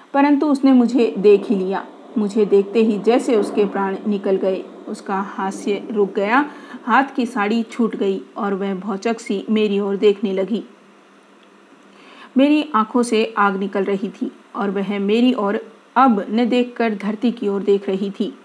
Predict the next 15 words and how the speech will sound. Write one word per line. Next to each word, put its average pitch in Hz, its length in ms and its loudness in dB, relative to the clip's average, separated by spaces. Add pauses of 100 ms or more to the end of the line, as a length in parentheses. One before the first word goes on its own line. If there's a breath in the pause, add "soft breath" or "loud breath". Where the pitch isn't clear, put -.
(240)
उसके 208 300 -4
साथी 196 400 -2
ने 214 220 0 (240)
एकाएक 254 480 2 (340 loud breath)
सब 269 200 2
बातें 226 520 2
नहीं 202 240 -2
समझी। 190 460 -6 (120)
उसने 208 260 -6
कहा, 196 300 -6
"अरे, 240 240 0 (320 loud breath)
साड़ी 247 380 4
गिरा 220 280 2
दी 320 140 4
तुमने?" 277 400 2